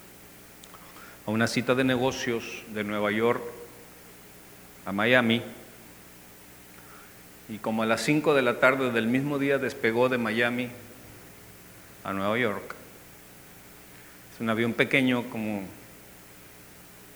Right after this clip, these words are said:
un avión que vuela como a trescientos ochenta kilómetros por hora,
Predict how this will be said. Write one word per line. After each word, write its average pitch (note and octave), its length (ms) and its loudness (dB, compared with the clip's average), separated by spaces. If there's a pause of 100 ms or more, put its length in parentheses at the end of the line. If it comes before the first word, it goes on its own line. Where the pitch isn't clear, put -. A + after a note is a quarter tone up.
(1000)
un A2 60 2
avión A2+ 240 2
que A#2 100 0
vuela A2+ 340 4
como G#2 220 -4
a G2 60 -6 (300)
trescientos A2 580 -4
ochenta G#2 460 -8
kilómetros G2+ 560 -8
por F#2+ 200 -10
hora, F2+ 240 -4